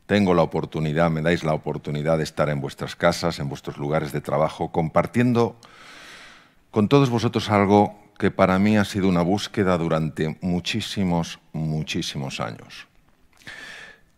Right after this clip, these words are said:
Resetea tu mente es el resultado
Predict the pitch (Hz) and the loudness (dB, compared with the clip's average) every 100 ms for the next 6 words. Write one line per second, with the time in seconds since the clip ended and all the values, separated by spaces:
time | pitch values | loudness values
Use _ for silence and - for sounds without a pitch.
0 | _ _ 104 107 - 139 135 123 113 101 | _ _ -2 -2 6 8 8 6 4 4
1 | 107 104 - 107 104 95 - - _ _ | 4 2 4 4 4 0 -10 -20 _ _
2 | _ _ _ _ _ _ _ _ _ 101 | _ _ _ _ _ _ _ _ _ 2
3 | 101 98 - 92 85 85 - 82 - 95 | 4 2 0 -2 0 -2 -4 -6 4 4
4 | 92 95 95 - | 6 4 2 0